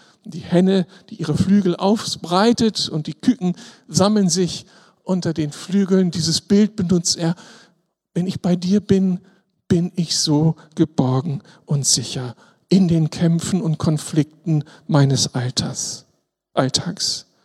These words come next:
Wie oft haben wir über David gestaunt im Lesen seiner Geschichten in den letzten Wochen, über seinen Mut, seine Kühnheit, sein Geschick, seine Weisheit. Aber mit diesem Vers winkt David irgendwie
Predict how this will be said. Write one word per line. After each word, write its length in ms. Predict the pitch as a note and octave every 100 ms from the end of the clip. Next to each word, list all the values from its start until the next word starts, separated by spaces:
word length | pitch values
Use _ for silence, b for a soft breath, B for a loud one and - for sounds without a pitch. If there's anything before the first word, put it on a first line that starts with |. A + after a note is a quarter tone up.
| B B B B B B
Wie 80 | A#3
oft 240 | A3+ -
haben 240 | G#3 G#3+ F3+
wir 60 |
über 180 | E3+ F3
David 420 | F#3+ G#3 - E3+
gestaunt 880 | F#3 D3+ - F#3 A3 A3+ - - -
im 140 | F#3+ D#3+
Lesen 380 | F3+ G3 F#3+ E3
seiner 260 | D#3+ D#3
Geschichten 520 | D#3 - B3 F3 -
in 80 | E3
den 140 | D3+ D3
letzten 440 | E3 - F3 D#3
Wochen, 340 | G3 F#3+ F#3+ E3 B B -
über 160 | E3
seinen 300 | E3+ F3 F3+
Mut, 320 | F3 A3+ G#3
seine 240 | - D#3 D#3+
Kühnheit, 640 | - C#4 A#3+ F3+ F3 E3+
sein 200 | F3 E3
Geschick, 440 | F3+ - - C4 - B B
seine 340 | - F#3 G3+ E3
Weisheit. 720 | G3+ B3 - A3 G3 G3 - b b b b b b b _ _ _ -
Aber 160 | G3 G#3
mit 140 | G#3+
diesem 340 | C4 C4+ C4+ A3
Vers 720 | - A3+ A#3+ B3+ - F#3 F3
winkt 440 | A#3 B3 - -
David 460 | G#3 A#3+ A#3+ A#3 A3
irgendwie 560 | F#3+ G#3 G#3 - G3+